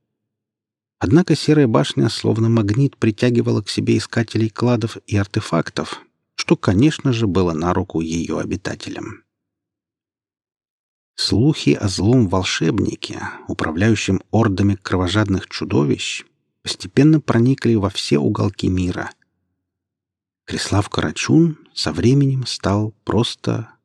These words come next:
Кощеем. Примечание. Кощей — владыка подземного царства,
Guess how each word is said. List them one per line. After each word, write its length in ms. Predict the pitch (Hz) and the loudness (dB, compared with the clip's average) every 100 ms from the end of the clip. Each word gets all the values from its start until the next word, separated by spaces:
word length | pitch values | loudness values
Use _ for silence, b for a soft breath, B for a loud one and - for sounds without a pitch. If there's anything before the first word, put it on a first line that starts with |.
| - | -6
Кощеем. 1000 | - - - - - 90 95 101 - _ _ _ _ _ _ _ _ _ _ _ _ | -4 -2 -4 -8 -10 -10 -12 -12 -16 _ _ _ _ _ _ _ _ _ _ _ _
Примечание. 640 | 95 107 - 101 90 87 - - _ _ _ - | 2 2 2 -2 -2 -4 -10 -20 _ _ _ -4
Кощей — 480 | 92 - 139 151 156 - _ _ | -2 2 4 4 2 -10 _ _
владыка 540 | 107 85 85 139 - 120 | -4 -2 2 2 2 0
подземного 500 | 113 110 120 110 107 | 2 4 4 2 0
царства, 600 | - 104 - - - | 0 -2 -2 -10 -12